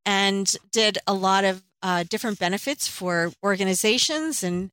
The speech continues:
and healthcare workers. And then I started talking to parents, coaches reached out to me because they said, you know, "Is there a way that you could talk to my parents?" Because so, they were skating coaches and they s-, said, um,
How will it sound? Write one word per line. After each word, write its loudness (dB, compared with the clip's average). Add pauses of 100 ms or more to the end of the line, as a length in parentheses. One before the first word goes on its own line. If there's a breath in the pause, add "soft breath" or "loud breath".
and -4
healthcare -2
workers. -4 (540 loud breath)
And 2 (180)
then 0
I 2
started 0
talking -2
to -6 (300)
parents, 0
coaches -2
reached -2
out -2
to -6
me -12 (580)
because -2
they 2
said, 2 (580 loud breath)
you -2
know, 0
"Is -4
there 2
a 2
way 4
that 0
you 0
could 0
talk 0
to -4 (100)
my 2
parents?" 0
Because 0
so, 0
they -2
were -6
skating -2
coaches -2
and 0
they 2
s-, -2 (300)
said, 0
um, 0